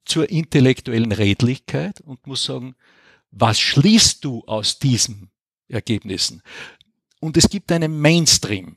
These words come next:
genauso wie beim Klimawandel oder genauso wie bei der Corona-Pandemie. Es gibt einen wissenschaftlichen Mainstream, der ganz gut liegt. In der Pandemie haben wir's gesehen. Es gibt immer wieder Wissenschaftler, die ausscheren mit kruden anderen Ideen.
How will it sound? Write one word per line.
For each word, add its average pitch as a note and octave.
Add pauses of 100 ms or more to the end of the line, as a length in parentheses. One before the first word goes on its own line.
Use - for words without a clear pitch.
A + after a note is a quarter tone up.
(160)
genauso C3
wie C3+
beim A2
Klimawandel E3+
oder C3
genauso B2+
wie D3
bei C3+
der C3+
Corona-Pandemie. A2 (260)
Es -
gibt -
einen C#3
wissenschaftlichen C#3+
Mainstream, C3+
der D#3
ganz D#3
gut C#3+
liegt. - (220)
In C3
der D3
Pandemie C#3
haben C3+
wir's C3
gesehen. A#2
Es A#2
gibt -
immer F#3+
wieder D#3
Wissenschaftler, D#3
die -
ausscheren C#3
mit C3
kruden C#3+
anderen A#2
Ideen. C#3